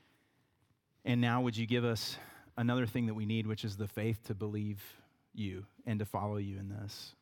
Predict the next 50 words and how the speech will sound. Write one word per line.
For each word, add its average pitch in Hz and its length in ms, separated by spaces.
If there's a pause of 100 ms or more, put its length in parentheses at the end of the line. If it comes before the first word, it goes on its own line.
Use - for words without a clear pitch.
(460)
The 110 120
trust 127 560
and 110 120
the 98 60
courage 120 720
and 110 140
the 107 40
hope 120 500
that 104 160
all 127 260
of 117 60
this 120 260
is 107 120
true 151 380
and 120 100
it's 104 160
leading 123 360
us 107 100
somewhere 120 300
good, 117 320
even 127 260
when 120 80
we 117 100
can't 117 280
feel 117 360
it 104 140
in 107 160
the 107 60
moment. 101 380 (720)
Would 110 140
you 110 80
give 127 260
us 131 160
the 120 140
endurance 117 440
that 117 100
we 110 140
need 113 420
and 104 160
the, 98 180 (1120)
and 110 140
the 107 60
joy 113 360
that 107 140
flows 101 680 (100)
from 107 200
this 95 280
and 107 100
the 101 60
peace 107 640